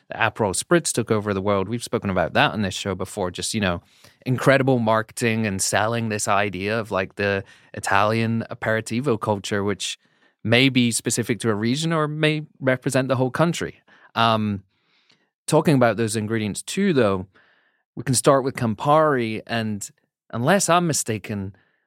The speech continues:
orange or orange peel is at least, uh, a pretty major ingredient in this, um, bitter aperitivo.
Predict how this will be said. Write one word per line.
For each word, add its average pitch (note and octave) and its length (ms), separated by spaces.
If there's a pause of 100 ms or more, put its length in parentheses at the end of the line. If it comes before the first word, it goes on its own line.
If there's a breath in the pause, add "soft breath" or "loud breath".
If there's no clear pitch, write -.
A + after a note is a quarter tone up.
(180)
orange D3 560
or A2 140
orange A#2+ 520
peel G#2+ 640
is B2 240
at A#2 120
least, A2 600
uh, G#2 260
a G2+ 120
pretty A#2+ 260
major G#2+ 440
ingredient G2+ 640
in G2+ 300
this, G2+ 420
um, F#2+ 540 (140)
bitter A2+ 300
aperitivo. G#2 720